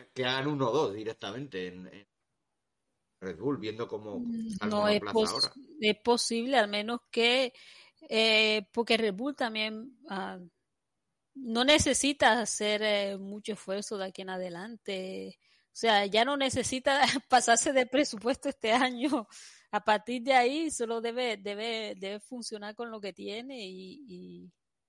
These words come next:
Speaker 2: y va,
Speaker 1: Ah.
Speaker 2: va a ir, eh, va a ir, eh, va a ganar el campeonato. Y si, y si Checo, y si Checo mantiene la, ¿cómo se dice? La performance,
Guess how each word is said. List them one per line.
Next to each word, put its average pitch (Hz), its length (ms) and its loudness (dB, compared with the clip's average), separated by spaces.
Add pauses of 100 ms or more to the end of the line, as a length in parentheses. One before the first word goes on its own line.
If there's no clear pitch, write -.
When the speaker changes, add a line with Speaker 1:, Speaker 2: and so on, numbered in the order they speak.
(360)
Speaker 2:
y 185 140 -16
va, 190 260 0
Speaker 1:
Ah. 196 40 -8 (220)
Speaker 2:
va 190 60 -2
a 190 60 -4
ir, 202 220 -8
eh, 196 280 -6 (340)
va 202 80 -2
a 196 60 -2
ir, 202 320 -8
eh, 196 300 -8
va 185 140 -2
a 196 40 -2
ganar 220 240 -6
el 226 60 -8
campeonato. 233 580 -4
Y 220 140 0
si, 214 340 -6
y 190 80 -6
si 202 180 -6
Checo, 233 720 -6 (720)
y 226 140 -6
si 202 140 -8
Checo 226 280 -4
mantiene 220 640 -8
la, 196 560 -4 (480)
¿cómo 214 160 -14
se 208 160 0
dice? 220 340 -10
La 185 120 -10
performance, 247 680 -8